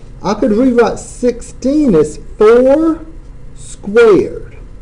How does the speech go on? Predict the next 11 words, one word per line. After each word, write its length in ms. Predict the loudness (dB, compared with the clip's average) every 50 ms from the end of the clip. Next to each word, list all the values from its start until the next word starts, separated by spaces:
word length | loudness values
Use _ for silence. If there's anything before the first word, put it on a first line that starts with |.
| -18 -18 -18 -18 -18 -18 -18 -18 -18 -16 -16 -16 -14 -14 -14 -14 -16 -16 -18 -18 -18 -18 -18 -18 -18 -18 -18 -20 -20 -20 -20 -20 -20 -20 -20 -20 -18 -18 -18 -18 -18 -18 -18 -18 -20 -20 -20 -20 -20 -20 -12 -4 0
Look 240 | 2 2 2 2
over 280 | 2 4 4 4 4 2
here. 560 | 2 4 4 4 6 6 4 2 2 -2 -8 -16 -16 -18 -18 -16 -16 -12 -6
Can 240 | -2 -2 0 0 2
I 80 | 2
write 420 | 2 2 2 0 0 0 -4 -4 -8
sixty-four 1300 | -12 -6 -2 -2 -2 -2 -4 -10 -6 -4 -4 -4 -4 -2 0 0 2 2 2 0 0 -4 -6 -10 -12 -14 -16 -18 -18 -18 -18 -16 -16 -16 -16 -16 -16 -16 -16 -16 -16 -16 -16 -16 -16 -16 -16 -14 -6 0
with 220 | 2 2 4 4
a 80 | 0 0
big 460 | 2 2 2 2 2 -2 -10 -8 -2
four? 500 | -2 -2 -2 -2 -10 -14 -16 -16 -16